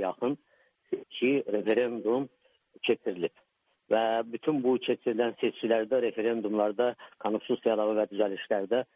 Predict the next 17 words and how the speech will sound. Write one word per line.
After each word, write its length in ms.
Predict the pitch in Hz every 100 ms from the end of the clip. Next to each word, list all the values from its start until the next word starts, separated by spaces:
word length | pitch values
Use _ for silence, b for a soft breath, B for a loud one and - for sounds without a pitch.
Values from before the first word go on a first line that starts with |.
| -
və 80 | 104 -
s. 340 | 104 101 135 127
hər 160 | 123 -
kəs 240 | 139 117
arzulayıb 480 | 104 101 104 104 -
ki, 160 | 143 147 B B B
demokratik 560 | 117 120 123 107 139 -
bir 160 | 117 - -
seçki 340 | 120 - - 123
mühiti, 400 | 107 104 - 113 98
seçki 320 | 104 - 117 113
şəraiti 460 | 110 104 101 131 101
olsun. 280 | - - _ _ _ _ b _ -
Təəssüflər 520 | 147 - 147 160 151
olsun, 240 | - 165 135
bunun 160 | 139
heç 240 | - 151